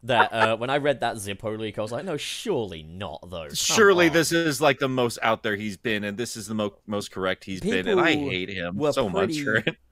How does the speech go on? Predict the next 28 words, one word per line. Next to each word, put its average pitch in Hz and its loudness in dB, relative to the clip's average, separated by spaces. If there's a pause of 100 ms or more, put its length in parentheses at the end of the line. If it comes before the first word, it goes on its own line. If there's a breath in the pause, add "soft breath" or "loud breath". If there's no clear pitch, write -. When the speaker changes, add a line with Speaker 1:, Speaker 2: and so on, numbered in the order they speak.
(140)
Speaker 1:
people 247 -4
have 170 -2
been 139 -2
pretty 147 -6
vocal 98 -6 (580)
about, 95 -4
you 110 -6
know, 82 -10 (320)
reusing 104 -6
these 90 -12
frickin' 95 -12
levels. 78 -14 (1300)
Like, 123 0
even 160 0
just 127 -6
Green 135 -4
Hill 120 -4
Zone 110 -6
and 101 -14
Chemical 104 -12
Plant. 87 -12
And 95 -14
get 120 -2
ready, 113 -6
guys. 82 -12 (280 soft breath)
Chemical 123 -6
Plant 113 -6
Act 104 -12